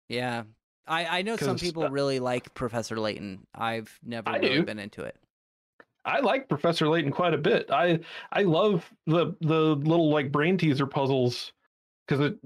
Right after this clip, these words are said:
Speaker 2: like, makes me super nostalgic. I used to go through books of those things whenever I was a kid.
Speaker 1: Oh, nice.
Speaker 2: Uh, but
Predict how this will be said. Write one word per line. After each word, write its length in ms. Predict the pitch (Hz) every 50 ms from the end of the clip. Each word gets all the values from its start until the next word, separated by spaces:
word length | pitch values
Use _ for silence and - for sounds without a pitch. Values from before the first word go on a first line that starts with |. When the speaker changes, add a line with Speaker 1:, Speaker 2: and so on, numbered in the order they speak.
| 120 123 139 123 -
Speaker 2:
like, 220 | 151 143 131 151
makes 260 | 135 135 135 135 -
me 60 | 160
super 300 | 131 - - 165 160 165
nostalgic. 580 | 135 120 - - 160 135 151 170 139 135 107 -
I 60 | 139
used 240 | 139 143 165 - -
to 80 | 143 127
go 160 | 151 143 135
through 340 | 135 - - 165 135 135 -
books 400 | - 151 156 156 - - - - - -
of 140 | 156 151
those 240 | 147 139 123 - -
things 380 | - 135 123 120 123 123 - -
whenever 380 | 151 135 131 131 131 131 127 127
I 40 | 127
was 140 | 127 139
a 40 | 131
kid. 340 | - - 131 127 - 156 - _ - - - - - -
Speaker 1:
Oh, 60 | 135
nice. 320 | 143 151 147 120 - - -
Speaker 2:
Uh, 380 | - 135 127 123 120 120 120 113 - _ _ _ _ _ _ _ _ _ -
but 300 | 156 135 127 123 123 -